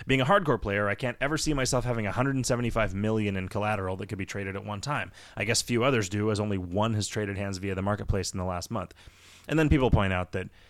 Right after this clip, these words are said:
it's less about buying that thing in the mall than it is finding a clan that has one and will loan it to you.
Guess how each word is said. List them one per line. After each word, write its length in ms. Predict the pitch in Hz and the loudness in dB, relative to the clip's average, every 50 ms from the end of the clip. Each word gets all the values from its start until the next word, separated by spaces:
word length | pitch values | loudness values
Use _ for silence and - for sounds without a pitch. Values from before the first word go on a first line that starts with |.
| - - - - - - | -20 -20 -20 -20 -8 -4
it's 180 | 131 123 - - | -4 -2 -2 0
less 380 | 117 127 127 127 110 - - - | 0 2 2 2 2 2 0 -2
about 500 | - 110 98 107 101 98 95 - 123 110 | -2 -2 0 0 2 0 -2 -4 -8 -4
buying 420 | 98 98 95 98 98 95 95 98 95 | -2 0 2 2 2 0 -2 -2 -2
that 180 | 92 92 95 | -4 -6 -6
thing 160 | - 104 95 92 | -6 -4 -4 -4
in 120 | 90 87 | -4 -4
the 40 | 87 | -4
mall 440 | 87 92 92 90 87 87 87 87 85 | -4 -4 -2 -2 -2 -2 -4 -4 -6
than 140 | 85 90 87 | -6 -6 -6
it 100 | 85 85 | -6 -6
is 240 | 87 87 85 82 - | -6 -6 -6 -6 -6
finding 420 | - - 90 87 85 85 82 78 | -6 -6 -6 -4 -6 -6 -8 -10
a 40 | 76 | -10
clan 360 | - - 90 85 82 80 80 | -10 -8 -6 -4 -4 -4 -4
that 80 | 82 76 | -6 -6
has 220 | 78 80 80 80 | -6 -6 -6 -6
one 220 | 82 80 78 76 78 | -6 -6 -6 -6 -8
and 120 | 78 78 | -8 -8
will 140 | 78 78 78 | -8 -10 -8
loan 220 | 78 78 76 78 78 | -8 -8 -8 -10 -10
it 80 | 78 | -12
to 80 | - 87 | -12 -10
you. 140 | 82 80 | -10 -10